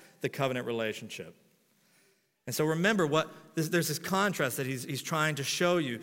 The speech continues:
Remember what David was doing at the beginning of the psalm? What was he seeking after? God. He was seeking after God. What's his enemy doing? Seeking after his life, seeking to destroy his life. His enemies, they trust in themselves,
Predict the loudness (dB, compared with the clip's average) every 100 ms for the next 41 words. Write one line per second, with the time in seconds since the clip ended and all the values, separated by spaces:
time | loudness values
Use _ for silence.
0 | -10 -2 0 2 2 2 4 4 4 0
1 | -4 -2 -2 -2 -4 -6 -6 -6 -6 -4
2 | -2 0 -4 -8 -20 _ _ _ -4 -2
3 | -4 -2 -4 -4 -4 -4 -4 -4 -6 -8
4 | -20 -20 _ _ _ _ _ _ _ _
5 | _ _ _ -2 -2 -4 -12 -20 _ _
6 | -12 -8 -6 -6 -6 -8 -8 -8 -6 -6
7 | -8 -12 -18 _ -20 _ _ -2 -2 2
8 | 0 2 2 0 -4 -6 -14 -20 _ _
9 | _ _ _ _ -14 -8 -8 -6 -4 -4
10 | -4 -8 -6 -6 -6 -12 -20 _ _ -12
11 | -12 -10 -10 -10 -8 -8 -4 -4 -4 -8
12 | -18 -20 _ -6 -4 -2 0 -2 -8 -20
13 | -20 -2 2 4 4 2 0 -4 -2 -2
14 | 2 0 0 0 0 2 2 2 -2 -10